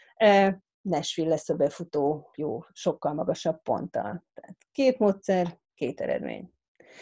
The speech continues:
És ha egy harmadikat is bevetünk, ezt a bizonyos Condorcet többséges páros összehasonlítást, azaz minden egyes város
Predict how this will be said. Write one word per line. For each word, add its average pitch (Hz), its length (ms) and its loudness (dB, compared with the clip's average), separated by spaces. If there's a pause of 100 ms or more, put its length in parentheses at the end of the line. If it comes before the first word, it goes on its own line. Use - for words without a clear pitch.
(440)
És 202 540 10
ha 214 80 4
egy 196 120 6
harmadikat 185 560 10
is 170 140 4
bevetünk, 190 600 6
ezt 185 180 2
a 175 60 2
bizonyos 165 420 2
Condorcet 165 600 2
többséges 156 600 -2
páros 160 380 4
összehasonlítást, 190 1120 0
azaz 170 280 -4
minden 208 400 4
egyes 170 600 2
város 170 680 2